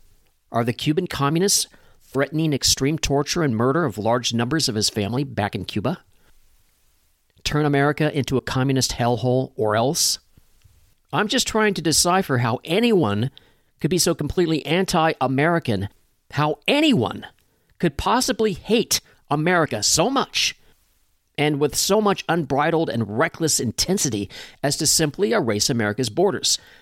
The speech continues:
Completely, totally, and absolutely. Don't tell me about all this processing and paperwork and bureaucratic red tape somehow being a tether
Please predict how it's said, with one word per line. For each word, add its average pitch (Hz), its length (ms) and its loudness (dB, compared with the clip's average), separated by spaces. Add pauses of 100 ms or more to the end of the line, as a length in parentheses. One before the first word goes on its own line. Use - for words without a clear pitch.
(160)
Completely, 147 680 -2 (100)
totally, 120 560 0
and 110 220 -4
absolutely. 131 800 -2 (800)
Don't 160 300 0
tell 180 220 0
me 175 140 2
about 135 360 2
all 135 160 0
this 123 180 0
processing 139 840 0
and 95 120 -4
paperwork 127 560 0
and 107 100 -4
bureaucratic 120 540 0
red 110 200 -2
tape 113 180 0
somehow 113 360 0
being 113 260 0
a 101 80 0
tether 117 460 0